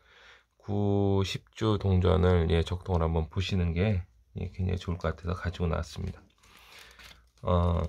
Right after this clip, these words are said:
보시면, 예, 동전 중에서도 굉장히 깨끗한, 예, 육십칠 년도, 예,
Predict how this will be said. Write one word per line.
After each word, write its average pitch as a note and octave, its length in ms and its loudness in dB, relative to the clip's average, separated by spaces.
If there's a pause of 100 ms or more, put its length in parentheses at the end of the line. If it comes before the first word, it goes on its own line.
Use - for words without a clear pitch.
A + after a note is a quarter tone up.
(960)
보시면, C3 680 2 (2250)
예, G2+ 180 -2 (1400)
동전 A#2+ 300 4
중에서도 A2+ 380 2
굉장히 G2 300 4
깨끗한, - 580 0 (100)
예, F2 220 0
육십칠 F#2 460 -6
년도, E2 460 0 (640)
예, E2+ 140 -4